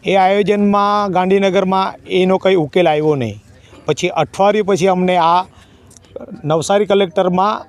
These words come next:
આ જ બેઠક પાછી કરી આપેલી. આમાં જાફરાબાદવાળા સાથે હતા ને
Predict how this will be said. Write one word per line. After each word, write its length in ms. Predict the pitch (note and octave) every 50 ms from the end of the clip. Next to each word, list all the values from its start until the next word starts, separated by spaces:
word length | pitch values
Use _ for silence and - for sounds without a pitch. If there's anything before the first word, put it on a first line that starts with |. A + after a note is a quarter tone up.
| -
આ 140 | D3 D3+ F#3
જ 100 | G3+ E3+
બેઠક 340 | E3+ E3+ F#3 F3 - F#3+ - -
પાછી 240 | E3+ D#3+ - F#3+ E3
કરી 220 | F3 E3 D#3 D#3
આપેલી. 460 | D3 C3+ D3 C#3+ C#3 D3 F3 A3+ B3+ - - -
આમાં 220 | D3 D3 D#3+ E3
જાફરાબાદવાળા 640 | C#3+ D#3 D3 C#3+ - F#3 G3 G3 F3+ G3 G3 G3 G3
સાથે 240 | E3+ - F#3+ E3 G3 G3 G3 F#3+ - - F#3+ F3 E3+ F#3
હતા 300 | F3 - G#3 G#3+ A#3 A3+ - - - - - - -
ને 320 | D#3 D#3+ D#3+ E3 E3+ E3+